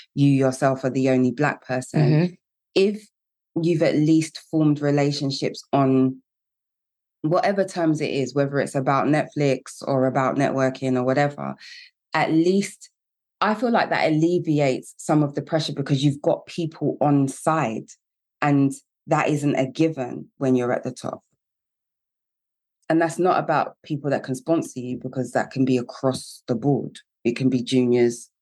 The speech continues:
Speaker 1: or seniors alike. You look confused.
Speaker 2: Yeah, I don't know what you mean.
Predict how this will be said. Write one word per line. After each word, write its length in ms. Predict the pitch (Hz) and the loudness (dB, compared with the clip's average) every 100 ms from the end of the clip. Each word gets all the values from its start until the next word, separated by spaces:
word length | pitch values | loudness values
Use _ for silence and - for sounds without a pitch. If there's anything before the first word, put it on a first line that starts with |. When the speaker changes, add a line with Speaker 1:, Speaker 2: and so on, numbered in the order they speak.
| - | -4
Speaker 1:
or 140 | 123 | -4
seniors 460 | 120 131 127 123 123 | -2 0 2 0 0
alike. 340 | 131 135 - _ - _ _ _ _ _ _ _ _ _ _ _ _ | 0 -2 -4 _ -20 _ _ _ _ _ _ _ _ _ _ _ _
You 140 | 135 | -6
look 160 | 135 131 | -4 -4
confused. 540 | - 123 - 131 123 160 | -8 -14 -8 -8 -2 2
Speaker 2:
Yeah, 240 | 156 151 | 2 2
I 40 | |
don't 120 | 147 151 | 2 0
know 60 | |
what 60 | 147 | 0
you 60 | 143 | 2
mean. 280 | 147 143 | 0 -2